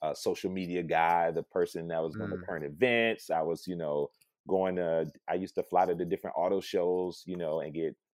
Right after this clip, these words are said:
Speaker 1: flued out, as the girl says,
Speaker 2: <laughs> Sure.
Speaker 1: um, <laughs> to, to, like, cover, like, all the auto stuff. And then that was kinda like my bug. And then I kinda started doing my own little passion pieces.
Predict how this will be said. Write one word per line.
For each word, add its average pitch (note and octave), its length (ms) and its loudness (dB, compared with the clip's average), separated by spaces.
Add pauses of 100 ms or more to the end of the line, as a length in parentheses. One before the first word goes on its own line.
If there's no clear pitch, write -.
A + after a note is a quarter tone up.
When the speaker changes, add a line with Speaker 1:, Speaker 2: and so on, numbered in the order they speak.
(460)
Speaker 1:
flued A2 300 4
out, F#2+ 360 8
as F2 160 -2
the F2 80 -4
girl F2+ 220 4
says, F2+ 460 4 (280)
Speaker 2:
<laughs> C#3 80 -4
Sure. A#2 240 8
Speaker 1:
um, D3+ 220 6
<laughs> - 460 6
to, A2 540 6 (340)
to, A#2 100 8
like, F#2+ 240 10 (100)
cover, A2 280 8
like, F2+ 340 6
all F#2 180 6
the F2+ 80 4
auto F2+ 300 4
stuff. D#2 360 -2
And E2+ 160 -4
then E2 460 2 (720)
that D2+ 60 0
was E2 120 -2
kinda F2+ 200 -2
like E2 160 2
my E2 100 0
bug. E2 440 4
And E2 100 -4
then E2 120 -6
I E2 80 -2
kinda F2 280 -2
started E2+ 360 0
doing F2 140 -2
my E2+ 180 -4
own E2+ 160 -4
little E2+ 240 -2
passion F2 300 -4
pieces. D2 520 -10